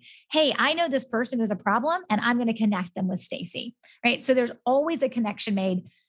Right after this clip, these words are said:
In this day and age, it's typically made over email. It can be made over group text or, you know, one day when we're all back in person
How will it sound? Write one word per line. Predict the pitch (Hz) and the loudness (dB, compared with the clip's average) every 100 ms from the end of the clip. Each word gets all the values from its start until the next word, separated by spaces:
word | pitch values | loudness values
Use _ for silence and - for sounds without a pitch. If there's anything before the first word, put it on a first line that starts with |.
| _ | _
In | 285 | 0
this | 330 330 | 0 0
day | 302 262 | 2 2
and | 226 | 2
age, | 214 | 0
it's | 214 - | -2 -4
typically | 262 220 233 | -2 -2 2
made | 214 190 175 | 2 2 -2
over | 175 170 | -4 -6
email. | 320 294 262 240 240 247 | -4 0 2 2 -2 -4
It | 254 | -4
can | 294 269 | 0 2
be | 247 | 2
made | 214 190 | 2 0
over | 180 185 | -2 -4
group | 190 - | -6 -8
text | - 220 - - | -4 -4 -4 -2
or, | 202 185 | 0 2
you | 208 | 0
know, | 190 - - | -2 -8 -4
one | 233 214 | 0 2
day | 202 196 | 2 0
when | 190 | 0
we're | 185 | -2
all | 208 | -2
back | 202 185 | -2 -2
in | 196 | -2
person | 202 254 247 214 208 | 0 0 0 -2 -2